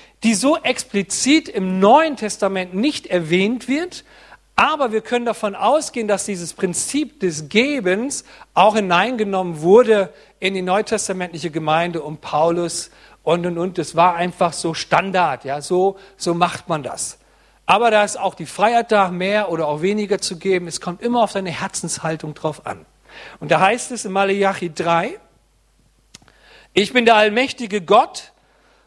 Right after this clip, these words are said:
fordere euch nun auf, bringt den zehnten Teil eurer Ernte im vollen Umfang zu meinem Tempel."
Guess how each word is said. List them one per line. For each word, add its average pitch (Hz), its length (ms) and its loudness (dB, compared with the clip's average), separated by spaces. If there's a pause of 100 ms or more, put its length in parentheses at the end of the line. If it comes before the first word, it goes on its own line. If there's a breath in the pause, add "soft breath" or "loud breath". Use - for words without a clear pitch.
fordere 254 840 2 (680)
euch 214 300 2
nun 185 240 -8
auf, 220 460 0
bringt 262 480 -4
den 208 180 -4
zehnten 247 560 -2
Teil 233 320 4
eurer 175 400 -2
Ernte 220 440 0
im 170 200 -2
vollen 196 340 0
Umfang 175 520 -6
zu 165 160 -6
meinem 160 340 -2
Tempel." 104 480 -8